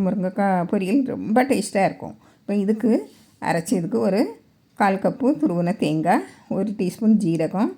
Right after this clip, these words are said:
ரெண்டு பல்லு பூண்டு, கொஞ்சமாக மஞ்சள் தூள், இவ்வளையும் போட்டு குறை குறைன்னு அரைச்சி எடுக்கணும். ரொம்ப ஒரு ப-, பல்ஸ் மோடில் ஒரு சுத்து தான், ரொம்ப நைஸாக அரைச்சிடக்கூடாது, குறை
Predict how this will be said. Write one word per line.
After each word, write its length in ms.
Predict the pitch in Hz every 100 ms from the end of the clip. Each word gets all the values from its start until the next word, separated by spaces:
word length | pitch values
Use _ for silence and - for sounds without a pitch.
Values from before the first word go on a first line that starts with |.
| - - _ -
ரெண்டு 220 | 202 214 214
பல்லு 220 | 160 180 220
பூண்டு, 380 | 180 180 160 202 440 - _ _
கொஞ்சமாக 500 | 208 208 208 165 226 320
மஞ்சள் 360 | 208 156 123 -
தூள், 180 | - - - 226
இவ்வளையும் 300 | 175 185 208
போட்டு 200 | 175 285 359 302
குறை 200 | 226 277 254
குறைன்னு 280 | 208 214 247 196
அரைச்சி 220 | 170 -
எடுக்கணும். 340 | 143 160 147 165
ரொம்ப 160 | 190 214 156 208
ஒரு 140 | 285 302
ப-, 180 | 214 190 190
பல்ஸ் 240 | 196 214 226
மோடில் 300 | 214 254 196
ஒரு 140 | 226 277
சுத்து 200 | 233 226 160
தான், 140 | 135 - - - -
ரொம்ப 220 | 170 190 220
நைஸாக 300 | 185 190 208
அரைச்சிடக்கூடாது, 760 | 180 165 - 196 208 175 180 269 453 - _ _ _ _ -
குறை 120 | 202